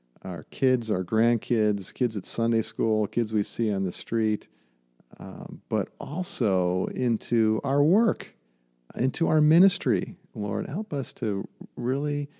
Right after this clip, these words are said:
know and, uh, be able to, uh, uh, absorb into our personality a, a more happy, uh, friendly,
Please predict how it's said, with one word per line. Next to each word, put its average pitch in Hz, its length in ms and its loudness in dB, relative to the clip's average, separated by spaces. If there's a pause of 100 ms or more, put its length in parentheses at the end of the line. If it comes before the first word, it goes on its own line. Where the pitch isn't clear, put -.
(340)
know 127 800 2
and, 92 540 -4
uh, 101 220 -8
be 101 240 -2
able 117 180 -2
to, 92 500 -4
uh, 92 200 -10 (580)
uh, - 60 -12 (160)
absorb 120 640 4
into 117 560 0
our 110 200 -2
personality 95 1000 -4 (180)
a, 98 300 -10 (280)
a 101 120 -6
more 104 480 -4 (480)
happy, 131 720 -2
uh, - 220 -10 (260)
friendly, 117 880 0